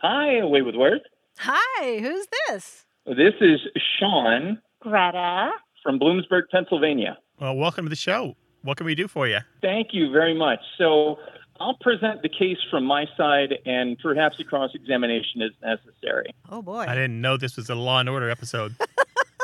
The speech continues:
Speaker 1: This is gonna be dun-dun. So I'm from Northeast <laughs> Pennsylvania, and we've got enough proclivities in our, uh, dialect, I'm sure. But when I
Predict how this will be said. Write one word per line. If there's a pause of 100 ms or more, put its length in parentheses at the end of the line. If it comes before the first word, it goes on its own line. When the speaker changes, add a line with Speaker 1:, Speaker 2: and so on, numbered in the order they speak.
(480)
Speaker 1:
This
is
gonna
be
dun-dun. (360)
So
I'm
from
Northeast
<laughs>
Pennsylvania,
and
we've
got
enough
proclivities (300)
in
our,
uh,
dialect,
I'm (160)
sure.
But (100)
when
I